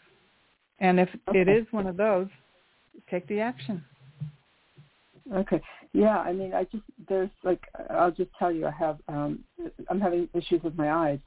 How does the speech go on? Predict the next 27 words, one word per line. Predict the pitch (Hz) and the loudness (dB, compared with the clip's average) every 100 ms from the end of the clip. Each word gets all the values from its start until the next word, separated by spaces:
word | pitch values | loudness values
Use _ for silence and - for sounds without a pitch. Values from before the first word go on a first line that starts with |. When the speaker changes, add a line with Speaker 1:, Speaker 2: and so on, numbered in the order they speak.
| - - | -18 -2
Speaker 2:
floaters | 165 165 165 160 160 156 | 2 4 4 2 0 -2
and | 135 139 - _ _ _ - | -4 -6 -12 _ _ _ 0
three | 160 | 0
holes | 160 156 151 | 0 -2 0
in | |
my | 151 | 0
retina | 143 147 147 147 139 | 2 0 0 0 -2
and | 139 135 - | -4 -6 -2
tinnitus | 156 156 156 147 | 0 2 2 0
that's | 143 - 143 | -4 -8 -8
really | 151 170 160 147 | 0 2 2 0
loud, | 135 127 113 113 - | 0 0 0 -6 -6
really | 156 160 143 | 0 2 2
loud. | 123 113 117 - - - _ | -4 -6 -10 -16 -20 -20 _
Um, | - 127 | -2 0
Speaker 1:
Okay. | 143 254 | 2 0
Speaker 2:
and, | 143 139 139 - | 0 -2 -4 -2
yeah, | 170 160 131 | 2 4 2
I've | 147 - _ 147 - - | -2 -4 _ -20 -12 0
gone | 180 175 170 | 2 2 -4
the | 151 | -8
medical | 160 160 - 147 | -10 -10 -12 -12
route. | 143 135 131 | -8 -8 -8
There's | 139 143 | -12 -14
only | 156 147 - | -12 -12 -10
so | |
much | 147 143 | -10 -10